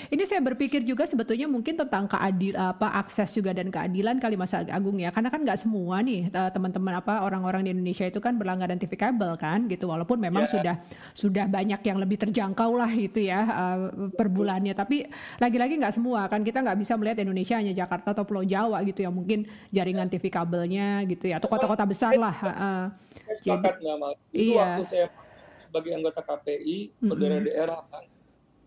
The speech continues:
Speaker 2: ngelihat orang tuh berlangganan, kok
Speaker 1: Mm.
Speaker 2: aneh ya, orang nonton free to air, namanya juga free to air, kok harus
Speaker 1: Iya,
Speaker 2: berbayar?
Speaker 1: bayar, betul, betul, heeh.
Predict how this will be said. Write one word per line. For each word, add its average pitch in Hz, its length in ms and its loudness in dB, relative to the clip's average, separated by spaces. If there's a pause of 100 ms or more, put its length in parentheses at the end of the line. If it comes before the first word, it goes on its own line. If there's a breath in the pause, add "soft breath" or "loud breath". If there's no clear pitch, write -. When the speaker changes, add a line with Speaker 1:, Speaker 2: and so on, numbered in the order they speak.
Speaker 2:
ngelihat 214 400 2
orang 185 320 -2
tuh 226 80 -6
berlangganan, 180 800 -2
kok 240 160 2
Speaker 1:
Mm. 226 120 2
Speaker 2:
aneh 220 200 -4
ya, 170 80 0
orang 196 240 -4
nonton 185 320 -6 (160)
free 247 320 -4
to 226 240 -6
air, 165 160 2
namanya 208 240 -4
juga 233 160 4
free 247 240 -6
to 233 240 -4
air, 170 240 -2
kok - 80 -4
harus 269 160 8
Speaker 1:
Iya, 254 240 4
Speaker 2:
berbayar? 262 420 6 (140)
Speaker 1:
bayar, 220 400 2
betul, 202 440 0 (120)
betul, 190 320 2
heeh. 190 360 -2